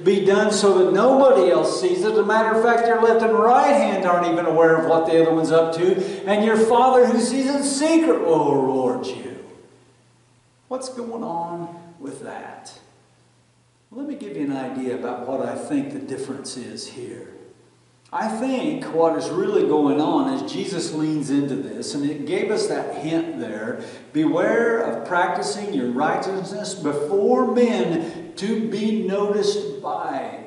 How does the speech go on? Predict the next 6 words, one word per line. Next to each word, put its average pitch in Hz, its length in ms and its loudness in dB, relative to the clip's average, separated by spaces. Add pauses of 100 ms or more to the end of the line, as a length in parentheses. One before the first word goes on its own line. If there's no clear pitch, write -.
(160)
them." - 300 -14 (1900)
And 135 160 -14
then 123 120 -10
he 135 140 -6
lit 135 520 -8
into 135 920 -8